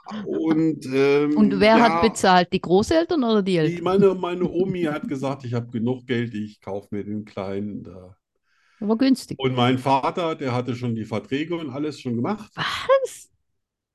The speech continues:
Speaker 1: Und, äh, ah, mein Opa, der war natürlich nicht ganz so glücklich, weil der wollte keine zehntausend Mark ausgeben, <laughs> weil ein Hund ist viel billiger.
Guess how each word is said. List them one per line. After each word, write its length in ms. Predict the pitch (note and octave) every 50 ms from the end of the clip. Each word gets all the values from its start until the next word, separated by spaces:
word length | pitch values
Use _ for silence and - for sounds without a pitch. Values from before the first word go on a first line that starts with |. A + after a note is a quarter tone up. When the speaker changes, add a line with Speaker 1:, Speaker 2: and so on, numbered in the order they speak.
| _ _
Speaker 1:
Und, 640 | _ A#2+ B2 B2 B2 A#2+ A#2+ A#2 A#2 A2+ A2+ A2+ -
äh, 240 | - G#2+ A2+ A#2+ B2+
ah, 920 | - - D3+ E3 E3+ F3 E3+ E3+ E3+ E3 D#3+ D#3+ D#3 D#3 D3+ D#3 D#3 D#3 D3
mein 260 | C#3 C3 C3 A#2+ B2
Opa, 320 | C#3+ D#3+ E3 - D3+ C3
der 160 | A#2+ B2 A2+
war 120 | G#2 A2+ G#2+
natürlich 320 | G#2+ G#2 G2+ G#2 G2+ F#2+
nicht 220 | G2 F2+ - - -
ganz 320 | - - C3+ D#3+ F3+ -
so 140 | - G3 G3
glücklich, 560 | G3 G3 F#3+ F#3+ G3 - G3+ G3+ G3 - -
weil 140 | A#2+ G#2 G2+
der 160 | G2 F#2+ G2+
wollte 260 | A#2 A#2 B2+ C3+ E3
keine 320 | - - D3+ D3+ D#3+ D3+ -
zehntausend 600 | - D#3 D#3 D3 D3+ C#3+ D3 C#3+ D3 C#3+ D3+ D3
Mark 220 | C#3 C#3+ D3+ C#3+
ausgeben, 580 | A#2+ C3 C#3+ C#3+ - - C#3 C3 C3 - - _ _ _ _ _ _ _ _ _ - - - _ _ _
<laughs> 0 |
weil 280 | - G#3+ C#3 C3 C3
ein 100 | B2+ A#2
Hund 220 | A#2+ B2 C#3 C#3+ C#3+
ist 140 | C3 A#2
viel 160 | - C#3 A#2+ G#2+
billiger. 520 | - B2+ B2+ D3 D#3+ E3+ F#3+ G#3+ A#3 A3+